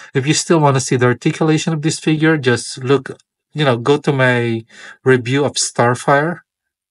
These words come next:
basically the same mold. And if you reach this part of my video, again, guys, thank you very much. Thank you for the support. And if you like my video, please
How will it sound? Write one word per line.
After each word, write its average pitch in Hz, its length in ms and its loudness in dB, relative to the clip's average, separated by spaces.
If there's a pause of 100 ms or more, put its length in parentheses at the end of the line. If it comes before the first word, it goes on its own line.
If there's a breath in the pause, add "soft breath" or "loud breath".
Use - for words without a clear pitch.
(100)
basically 131 440 0
the 113 100 -4
same 113 260 -4
mold. 113 500 -2 (1600 soft breath)
And 135 360 0
if 131 220 -6
you 196 80 4
reach 175 280 -2
this 139 180 -8
part 131 260 -2
of 113 80 -2
my 120 160 -4
video, 120 520 -2
again, 131 320 -2
guys, 113 440 0 (100)
thank 117 240 -4
you 139 60 0
very 139 300 0
much. 151 400 -4
Thank 113 280 -8
you 117 60 -8
for 117 160 -6
the 107 80 -8
support. 117 560 -6 (2000 soft breath)
And 135 280 0
if 135 160 -4
you 180 80 6
like 160 260 2
my 127 200 -2
video, 120 420 0
please 160 500 -4